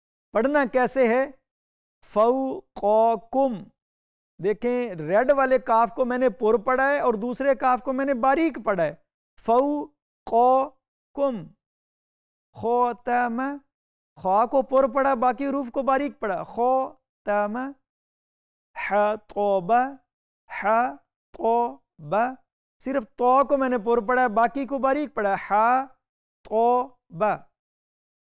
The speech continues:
वद्दुहा, वाव भी बारीक पढ़ा, हा भी बारीक पढ़ा, दौद को मैंने पुर पढ़ा है। वद्दुहा, हिफ्ज़ुहुमा, हिफ्ज़ुहुमा,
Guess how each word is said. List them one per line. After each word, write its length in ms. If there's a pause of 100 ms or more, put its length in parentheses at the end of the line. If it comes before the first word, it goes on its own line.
(100)
वद्दुहा, 1600 (600)
वाव 360
भी 160
बारीक 360
पढ़ा, 320
हा 260
भी 140
बारीक 360
पढ़ा, 300 (160)
दौद 340
को 120
मैंने 240 (400)
पुर 140
पढ़ा 240
है। 80 (260)
वद्दुहा, 1700 (1080)
हिफ्ज़ुहुमा, 1600 (600)
हिफ्ज़ुहुमा, 2500